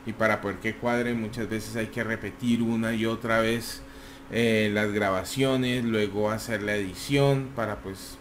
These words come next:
para que quede, eh, material de la calidad a la que ustedes están acostumbrados. Entonces, eh, pues, este video va a durar,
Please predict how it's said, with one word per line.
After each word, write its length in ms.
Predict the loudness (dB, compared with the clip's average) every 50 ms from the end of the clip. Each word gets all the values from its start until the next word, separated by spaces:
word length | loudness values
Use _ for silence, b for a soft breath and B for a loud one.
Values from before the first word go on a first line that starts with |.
| -12
para 240 | -10 -8 -8 -8 -8 -12 -14 -14 -12
que 80 | -12 -12
quede, 460 | -8 -6 -4 -2 0 0 0 0 -2 -4 B B B B B B B -4
eh, 260 | -2 -2 0 -2 -2 -2
material 760 | -2 -2 -2 -2 -2 -4 -4 0 2 2 4 4 2 2 2
de 320 | 4 6 6 6 4 2 -2
la 220 | -2 0 0 0 2
calidad 500 | 2 0 2 2 2 0 0 0 -2 -4 -8 -10 -10 -4 -2
a 80 | 0
la 160 | 0 0 0
que 120 | -2 -6 -10
ustedes 520 | -8 -6 -2 -2 0 0 0 -2 -2 -4
están 260 | -8 -8 -6 -4 -4
acostumbrados. 880 | -4 -4 -4 -4 -6 -4 -4 -4 -2 2 2 4 4 4 2 -2 -8 -14 B B B B B B B B B B -8
Entonces, 1160 | -6 -6 -6 -4 -2 -2 -2 -2 -4 -2 2 4 6 6 6 6 4 2 -2 -8 -10 -12 -12 -8
eh, 580 | -4 -2 -2 0 0 -2 -2 -4 -4 -6 -8 -10 -12 -12 -6 -4
pues, 380 | -2 -2 -2 -4 -8 -12 -14 -16 -16 -14 -14
este 240 | -12 -10 -6 -2 -2
video 280 | 0 2 2 2 2 2
va 80 | 0
a 60 | 2 0
durar, 300 | 0 2 2 0 0